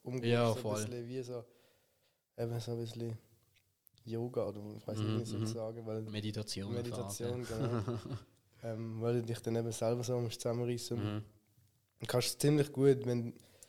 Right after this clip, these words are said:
Speaker 1: wenn du mit der richtigen Einstellung reingehst, dass der Schmerz irgendwie unterdrücken.
Speaker 2: Okay. Okay.
Speaker 1: Aber eben, ich habe mal einen Kollegen gehabt, der eigentlich tätowiert auch am Bauch und der ist fast vom Stängel gefallen.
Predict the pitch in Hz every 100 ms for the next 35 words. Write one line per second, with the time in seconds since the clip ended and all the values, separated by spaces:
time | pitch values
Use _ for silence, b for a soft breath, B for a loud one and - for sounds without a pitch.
0 | B B 131 131 131 131 135 131 131 135
1 | 139 135 135 131 131 - 131 127 127 127
2 | - - - - 127 113 123 123 120 123
3 | 120 120 120 120 127 127 123 113 - 110
4 | - 95 104 _ _ - - 98 113 113
5 | 123 113 113 120 127 127 123 127 123 127
6 | 127 127 123 120 127 123 123 123 120 123
7 | 120 123 123 123 117 117 117 - 127 120
8 | 123 117 117 123 127 127 123